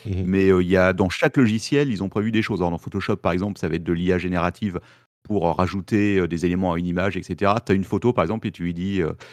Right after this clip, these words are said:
Speaker 2: euh, ben, c'est une photo de la mer, tu lui dis, « Rajoute-moi un bateau au fond ou un phare, et cetera. »
Speaker 1: Mhm.
Speaker 2: Euh, t'as d-, en vectoriel sur un Adobe Illustrator, où là, pour le coup, tu vas faire, par exemple, un,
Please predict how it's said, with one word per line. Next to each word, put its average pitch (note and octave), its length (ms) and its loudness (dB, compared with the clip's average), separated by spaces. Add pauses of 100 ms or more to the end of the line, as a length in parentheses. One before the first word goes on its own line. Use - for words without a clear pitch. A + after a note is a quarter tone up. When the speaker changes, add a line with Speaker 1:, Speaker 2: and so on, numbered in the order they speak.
(220)
Speaker 2:
euh, - 40 -10
ben, E2+ 300 0
c'est - 80 -12
une F2+ 100 -8
photo F#2 280 -4
de E2 160 -6
la F2 80 0
mer, A2+ 240 0
tu - 120 -12
lui E2+ 40 -6
dis, « F#2+ 140 -4
Rajoute-moi F#2 380 -2
un F#2 60 2
bateau F#2+ 460 0
au - 20 -2
fond G#2 320 -6
ou F2+ 100 -4
un E2 60 -6
phare, F2 300 -6
et E2 80 -10
cetera. » E2+ 400 -4 (400)
Speaker 1:
Mhm. E2+ 60 -4
Speaker 2:
Euh, E2 40 -2 (100)
t'as G#2+ 220 4
d-, F2+ 220 -6
en F#2+ 240 0
vectoriel G#2+ 520 0
sur E2 200 -4
un E2+ 60 0
Adobe F#2+ 240 0
Illustrator, F#2 680 -4
où F2+ 80 -6
là, F2+ 160 -2
pour - 120 -6
le F2+ 120 -2
coup, A2 240 -6 (320)
tu - 100 -16
vas E2+ 140 -2
faire, G2 220 -4
par D#2+ 120 -4
exemple, F2+ 400 -6
un, D#2 540 -6